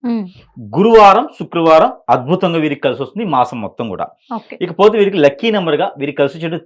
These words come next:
Speaker 2: తిథి కూడా, ఆ తిథిగా కూడా వీరు పెట్టుకోవచ్చు. ఐదు, ఏడు.
Speaker 1: మ్మ్.
Speaker 2: ఈ రెండు తిథులు కూడా వీరు పెట్టుకోవచ్చు. ఐదు
Speaker 1: ఓకే.
Speaker 2: అంటే పద్నాలుగో తారీఖు కూడా పెట్టుకోవచ్చు,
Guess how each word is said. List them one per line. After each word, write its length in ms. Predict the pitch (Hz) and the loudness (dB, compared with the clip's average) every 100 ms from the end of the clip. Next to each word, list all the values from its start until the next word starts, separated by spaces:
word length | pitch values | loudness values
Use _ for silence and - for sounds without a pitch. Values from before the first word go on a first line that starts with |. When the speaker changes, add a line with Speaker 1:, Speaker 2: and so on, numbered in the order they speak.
| - | -8
Speaker 2:
తిథి 180 | 160 202 | -2 4
కూడా, 320 | 220 147 - _ _ _ _ _ - | 4 4 -2 _ _ _ _ _ -4
ఆ 120 | 135 | -2
తిథిగా 420 | - 160 175 196 | -2 -4 2 4
కూడా 180 | 180 190 | 4 2
వీరు 120 | 196 - | 0 0
పెట్టుకోవచ్చు. 560 | 117 113 117 101 - _ - | -4 -2 -2 -2 -10 _ 0
ఐదు, 480 | 131 160 220 302 - | 4 4 2 -4 -8
ఏడు. 320 | 113 117 101 - _ _ | -2 0 -2 -8 _ _
Speaker 1:
మ్మ్. 320 | 240 208 185 202 _ _ - | -8 -8 -10 -20 _ _ -2
Speaker 2:
ఈ 80 | 160 | 2
రెండు 260 | 147 190 | 4 2
తిథులు 240 | 226 185 165 | 0 0 0
కూడా 140 | 160 | 0
వీరు 180 | 156 135 | -2 -2
పెట్టుకోవచ్చు. 680 | 113 98 104 95 85 - - | -4 -4 -4 -4 -6 -10 -2
ఐదు 220 | 117 151 | 0 2
Speaker 1:
ఓకే. 60 | 165 | 0
Speaker 2:
అంటే 160 | 156 151 | -2 -4
పద్నాలుగో 500 | 104 107 131 131 131 | -6 -2 -2 0 0
తారీఖు 280 | 127 120 | -2 -2
కూడా 140 | 123 127 | -6 -6
పెట్టుకోవచ్చు, 540 | 135 123 147 147 285 | -6 -2 -2 0 -6